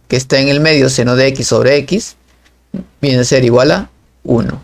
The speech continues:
O sea, prácticamente viene a ser igual a los costados, ¿no?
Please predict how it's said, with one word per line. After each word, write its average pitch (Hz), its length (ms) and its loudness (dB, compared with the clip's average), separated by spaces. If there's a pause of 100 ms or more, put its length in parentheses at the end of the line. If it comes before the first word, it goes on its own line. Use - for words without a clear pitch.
O 123 80 -2
sea, 135 180 0
prácticamente 143 640 0
viene 139 220 -2
a 131 40 -2
ser 147 200 2
igual 147 360 0 (240)
a 113 140 -2
los 113 240 2
costados, 113 580 -4
¿no? 120 200 -4